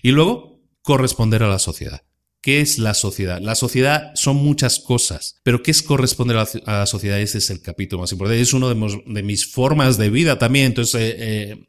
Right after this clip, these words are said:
me alineo mucho con lo que dice aquí en el libro al respecto. ¿Qué es corresponder a la sociedad? Eh, no es solo darle dinero a la sociedad. Corresponder a la sociedad es decir, "Y ahora yo voy a aportar dinero a unicef o a cualquier otra organización". No,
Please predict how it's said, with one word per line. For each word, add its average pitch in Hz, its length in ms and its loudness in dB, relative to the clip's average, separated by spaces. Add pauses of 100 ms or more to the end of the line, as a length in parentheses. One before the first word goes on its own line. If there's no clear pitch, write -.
me - 500 -2
alineo 120 400 8
mucho 123 320 4
con 104 100 -2
lo 95 80 -2
que - 80 -6
dice 98 160 -2
aquí 98 240 -4 (300)
en 101 140 0
el 98 100 2
libro 110 160 4
al 101 80 0
respecto. 120 480 0 (320)
¿Qué 156 80 2
es 160 100 2
corresponder 131 480 0
a 127 40 4
la 127 40 0
sociedad? 120 420 0 (460)
Eh, - 320 -4
no 139 240 2
es 180 80 4
solo 160 380 6
darle 143 360 2
dinero 127 380 4
a 120 40 2
la 104 100 -2
sociedad. 92 420 -4
Corresponder 120 380 -4
a 143 60 0
la - 20 -2
sociedad 127 280 0
es 135 60 0
decir, 104 220 -4
"Y 107 60 -6
ahora 123 200 0
yo 120 140 0
voy 120 100 2
a 113 60 2
aportar 104 400 -4
dinero 95 320 -4
a 80 320 -10
unicef 110 580 0
o 107 100 0
a 95 140 -2
cualquier 113 380 -2
otra 107 320 -2
organización". 98 640 -2
No, 127 160 0